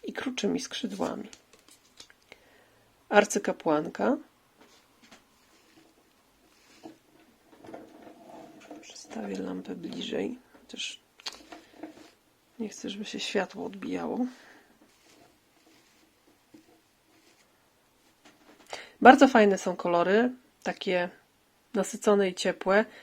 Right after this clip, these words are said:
I bardzo klimtowskie tutaj na przykład te, mm,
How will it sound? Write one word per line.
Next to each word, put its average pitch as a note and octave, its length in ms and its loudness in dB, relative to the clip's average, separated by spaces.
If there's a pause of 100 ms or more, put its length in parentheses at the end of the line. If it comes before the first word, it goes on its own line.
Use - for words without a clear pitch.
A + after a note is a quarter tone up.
(240)
I B3+ 60 0
bardzo C4+ 340 12
klimtowskie A3 720 4
tutaj G3+ 300 2
na F#3 120 2
przykład - 460 -4
te, E3+ 300 2 (180)
mm, F3+ 600 -4